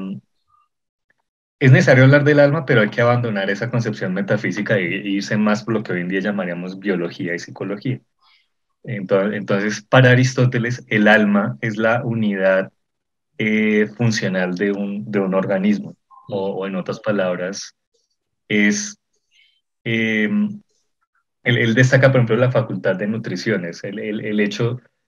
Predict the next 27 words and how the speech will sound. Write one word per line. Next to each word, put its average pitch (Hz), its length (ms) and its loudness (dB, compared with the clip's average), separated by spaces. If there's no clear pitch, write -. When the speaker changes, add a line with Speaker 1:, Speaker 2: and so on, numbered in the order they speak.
Speaker 1:
de 104 120 -2
que 104 340 0
un 120 200 2
organismo 107 600 2
tiende 107 540 0
a 98 460 -4
autoconstruirse, 98 1080 -2
autopoiesis 92 760 0
en 104 120 -4
términos 92 360 -4
de 101 80 -6
Maturana 90 460 -8
y - 20 -12
Varela. 92 340 -6
Entonces, 87 280 -10
el 95 120 -4
mismo 113 200 4
Aristóteles 135 760 2
se 107 220 -2
fue 98 160 0
más 107 240 -2
por 117 140 -4
una 120 160 0
visión 101 420 -4
funcional 104 760 4
del 110 200 -2
yo 107 360 -2